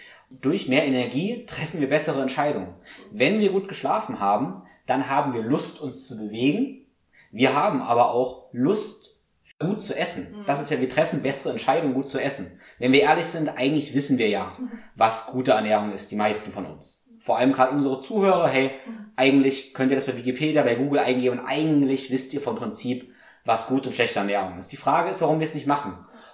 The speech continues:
Speaker 1: Und die K P N I sagt eigentlich, wir tun es nicht,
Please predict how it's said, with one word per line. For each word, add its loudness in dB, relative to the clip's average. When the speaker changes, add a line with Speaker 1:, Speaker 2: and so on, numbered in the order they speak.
Speaker 1:
Und 2
die -8
K 0
P 0
N -4
I 0
sagt 4
eigentlich, 0
wir -12
tun 2
es -4
nicht, -4